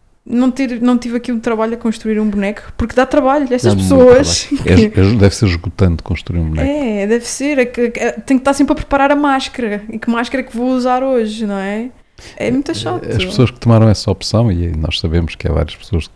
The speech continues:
Speaker 3: tiveram essa opção, não é? Conscientemente, eh, devem viver um drama no dia a dia.
Speaker 1: Pois.
Speaker 3: Ou seja, do ponto de vista psicológico,
Speaker 1: Uhum.
Speaker 3: mesmo do ponto de vista psicológico, isso deve ser muito complicado.
Speaker 2: Sim.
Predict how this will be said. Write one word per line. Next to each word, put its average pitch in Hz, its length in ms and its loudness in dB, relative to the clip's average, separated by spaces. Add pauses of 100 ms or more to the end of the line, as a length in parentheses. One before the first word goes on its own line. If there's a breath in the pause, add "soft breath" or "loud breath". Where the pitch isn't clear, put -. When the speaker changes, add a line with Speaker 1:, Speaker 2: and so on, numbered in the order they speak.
(120)
Speaker 3:
tiveram 90 340 4
essa 82 220 0
opção, 98 400 -4
não 80 100 -2
é? 95 80 -2 (140)
Conscientemente, - 680 -4 (960 soft breath)
eh, 80 500 -2 (140)
devem 82 400 4
viver 80 420 2
um 80 120 2
drama 76 380 2
no 82 120 -2
dia 80 200 -4
a - 20 -4
dia. 80 220 -10 (720)
Speaker 1:
Pois. - 300 -16
Speaker 3:
Ou - 100 -2
seja, 82 240 2
do 85 60 0
ponto 92 200 0
de 123 60 6
vista 110 180 2
psicológico, - 720 0 (360)
Speaker 1:
Uhum. 196 300 -4 (180)
Speaker 3:
mesmo 113 280 6
do 104 40 -2
ponto 101 180 0
de 98 80 2
vista 87 200 -4
psicológico, - 640 -6
isso - 120 -6
deve 101 120 0
ser - 100 -2
muito 87 160 0
complicado. 80 460 -4 (360)
Speaker 2:
Sim. 123 140 -10